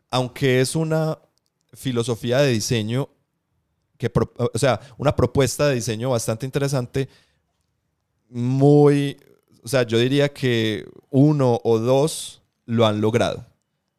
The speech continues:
¿cierto? Uno o dos, eh, instancias de juegos tipo Legacy han logrado hacerlo bien, el resto, pues, se quedan en, en, eh, se quedan, pues, como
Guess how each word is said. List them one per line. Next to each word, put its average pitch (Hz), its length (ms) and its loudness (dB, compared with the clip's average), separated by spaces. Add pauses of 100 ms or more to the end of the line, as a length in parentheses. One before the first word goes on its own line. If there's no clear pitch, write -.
(120)
¿cierto? 120 340 -2
Uno 131 300 2
o 123 60 6
dos, 110 420 0
eh, 117 260 -2
instancias 117 680 -4
de 107 140 0
juegos 101 300 -2
tipo 107 260 -8
Legacy 131 420 -4 (300)
han 107 240 0
logrado 117 680 0 (640)
hacerlo 95 560 -4
bien, 104 440 -8 (540)
el 135 100 -4
resto, 143 520 -2
pues, 110 260 -4
se - 200 -8
quedan 104 300 -4
en, 104 380 -6
en, 95 480 -8 (1120)
eh, 107 320 -2
se 110 140 -8
quedan, 107 340 -6
pues, 117 180 -6
como 101 520 -6